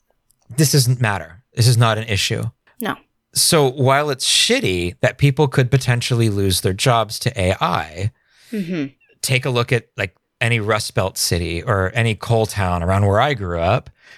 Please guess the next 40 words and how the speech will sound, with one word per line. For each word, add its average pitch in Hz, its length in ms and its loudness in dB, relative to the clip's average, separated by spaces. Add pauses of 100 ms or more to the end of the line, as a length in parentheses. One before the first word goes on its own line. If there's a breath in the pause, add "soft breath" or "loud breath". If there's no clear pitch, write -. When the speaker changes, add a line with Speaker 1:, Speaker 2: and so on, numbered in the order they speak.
(180 loud breath)
Speaker 1:
and 110 240 2
you'll 123 100 2
see 127 340 2
losing 123 380 2
your 117 140 2
jobs 113 500 0
to 107 140 2
advancing 98 480 -4
technology 107 580 0
is 87 140 0
nothing 95 420 2
new. 87 400 2 (600 loud breath)
Speaker 2:
Mm-mm. 208 160 -2
Speaker 1:
It's 196 160 0
not - 200 2 (180)
good. 101 460 0 (480)
Of 92 120 -6
course, 95 340 0
I'm 110 40 4
not - 240 -2
saying 95 340 -2
it's 85 100 -8
good. 107 180 0
I'm - 140 -4
not 113 100 -2
making 95 220 0
excuses 107 480 0
for 80 260 -2
it. - 120 -4 (320 loud breath)
But 104 240 -2
that's 120 480 -2
unfortunately 95 1000 -2
how 120 220 -2
capitalism 90 840 -4
works. 107 520 0 (240 loud breath)
It's 127 180 -2
just - 300 0
another 104 420 0
shitty 120 480 0
tentacle 95 720 -2